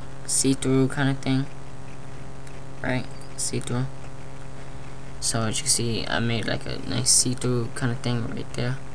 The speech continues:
So I'm gonna double click on that, and I'm gonna give it a texture. Giving it a texture gives it a nice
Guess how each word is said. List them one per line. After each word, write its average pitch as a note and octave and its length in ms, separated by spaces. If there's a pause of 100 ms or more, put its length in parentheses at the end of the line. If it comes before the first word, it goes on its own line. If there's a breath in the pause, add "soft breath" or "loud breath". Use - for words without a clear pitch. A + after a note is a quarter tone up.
(540 loud breath)
So - 180
I'm C3 160
gonna A2+ 140
double C#3+ 240
click D3+ 220
on B2+ 80
that, B2 220 (1000)
and B2 200
I'm B2 120
gonna C3 160
give C3 160
it - 140
a - 80 (100)
texture. - 460 (1800 loud breath)
Giving C3 220
it D#3 120
a F3+ 60
texture C#3 560 (160)
gives C3+ 240
it B2 100
a B2 60
nice B2+ 500